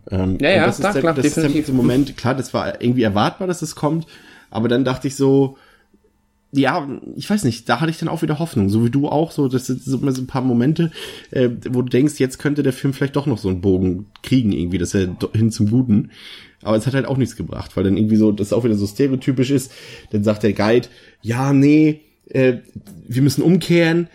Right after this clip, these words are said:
Speaker 1: wir können hier auf keinen Fall die Nacht verbringen und unsere, unsere, äh, äh, weißen Pappnasen, äh, äh, hören natürlich nicht drauf“, ne?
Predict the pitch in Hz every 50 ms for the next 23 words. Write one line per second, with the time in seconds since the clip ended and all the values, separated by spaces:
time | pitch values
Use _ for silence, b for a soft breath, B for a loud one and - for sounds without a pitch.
0 | b b b b b - - - - 147 143 135 120 117 - 143 127 131 - -
1 | 131 117 120 120 147 165 - - - - 147 135 143 151 160 165 165 156 - 123
2 | 113 - - 120 110 113 117 113 107 - 117 107 107 110 107 107 101 - 117 110
3 | 107 - - 110 107 95 - - 110 101 104 104 104 - 104 - - 135 - 139
4 | 135 131 131 131 131 135 135 127 - 120 113 113 107 - 113 110 101 104 98 101
5 | - 113 120 113 104 85 - 98 90 85 - 85 - - - - - - - 92
6 | 104